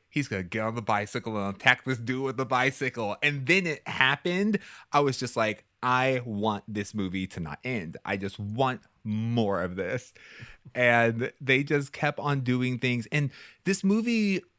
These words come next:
went in such a direction that I wasn't expecting.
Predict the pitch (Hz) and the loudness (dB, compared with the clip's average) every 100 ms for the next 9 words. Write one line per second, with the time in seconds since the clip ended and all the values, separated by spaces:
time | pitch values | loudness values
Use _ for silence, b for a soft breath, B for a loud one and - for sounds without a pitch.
0 | - 143 143 156 147 156 143 - 143 143 | -14 -4 0 0 -2 -4 -4 -2 -2 -2
1 | 156 139 135 113 113 - 117 101 98 92 | -4 -2 2 2 0 -4 0 0 0 -2
2 | - _ 104 107 110 107 - 120 127 139 | -4 _ -6 -2 2 2 0 -2 0 -2
3 | 135 110 - 113 107 - 175 185 | -4 -6 -4 -4 -4 -4 -2 -2